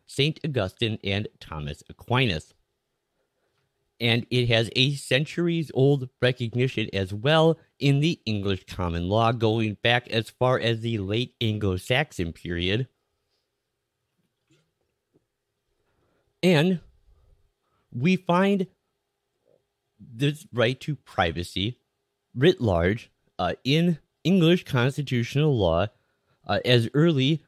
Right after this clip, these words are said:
as the Charter of Liberties, uh, which are also sometimes called the Coronation Charter. Now, these were issued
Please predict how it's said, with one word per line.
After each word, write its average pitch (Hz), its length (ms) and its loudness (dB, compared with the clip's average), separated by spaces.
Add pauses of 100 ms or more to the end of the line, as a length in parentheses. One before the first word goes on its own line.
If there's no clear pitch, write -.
(140)
as 131 260 2
the 147 180 2
Charter 110 480 2
of 92 180 -2
Liberties, 127 600 2 (280)
uh, - 80 -2
which 113 220 2
are 110 140 -2
also 92 240 -2
sometimes 87 440 -4
called 90 360 0
the 98 120 -2
Coronation 85 720 -4
Charter. 123 520 2 (200)
Now, 113 140 0
these 123 200 2
were 127 200 0
issued 156 500 2